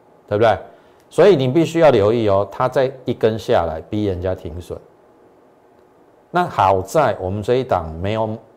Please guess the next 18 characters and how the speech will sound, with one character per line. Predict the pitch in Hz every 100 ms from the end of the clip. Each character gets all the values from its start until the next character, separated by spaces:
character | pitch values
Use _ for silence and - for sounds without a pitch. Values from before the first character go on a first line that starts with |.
| _ _
价 | 156 131
位 | 131
没 | 107
有 | 107 107
买 | 82
得 | 82
很 | 80 73
高， | 76 78 80 - _ _ _ _ _ _ _ _ _ _ _ _ _ _ _ _
哦， | 92 87 65 - _ _
那 | 127 113 - - _ _ _ _ _ _ _
我 | - 104
认 | 151
为 | 139
可 | 110
以 | 117
再 | 98 101
观 | 98 92
察， | -